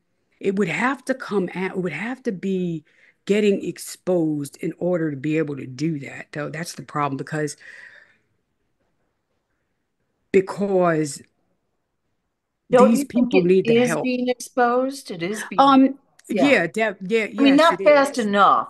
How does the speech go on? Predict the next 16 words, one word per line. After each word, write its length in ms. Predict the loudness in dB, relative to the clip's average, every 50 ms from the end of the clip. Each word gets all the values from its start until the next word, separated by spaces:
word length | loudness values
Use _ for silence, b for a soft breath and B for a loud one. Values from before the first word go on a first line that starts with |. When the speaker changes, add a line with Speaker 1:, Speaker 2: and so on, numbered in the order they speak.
| -4 -4
Speaker 2:
but 140 | -2 -2 -2
it 100 | -2 -2
is 200 | -2 -2 -4 -6
coming 320 | -8 -8 -6 -4 -4 -2
Speaker 1:
Right. 60 | -2
Speaker 2:
out 200 | -2 -4 -6 -8
now, 280 | -14 -16 -14 -14 -14 -14 _ _ -10
right? 480 | -8 -8 -6 -8 -8 -10 -12 -16 _ _ _ _ _ _ -14
Speaker 1:
Right, 480 | -8 -6 -4 -4 -4 -4 -8 -12 -18 _ -10
right. 360 | -8 -6 -6 -6 -8 -14 -18 b b b b _
Yes, 340 | -8 -6 -6 -6 -8 -10 -14 b b b b b
it, 100 | _ -10
it's, 640 | -10 -10 -10 -8 -10 -10 -10 -12 -16 -20 -20 -20 -20 _ _ _ _ _ _ _ _ _ _ _ _ _ _ _ _ _ _ _ _ _ _ _ _ _ _ _ _ _ -12
oh, 120 | -12 -10
shoot! 260 | -10 -12 -14 -14 -14 -14 _ _ _ _ _ -14
Okay. 200 | -14 -14 -14 -16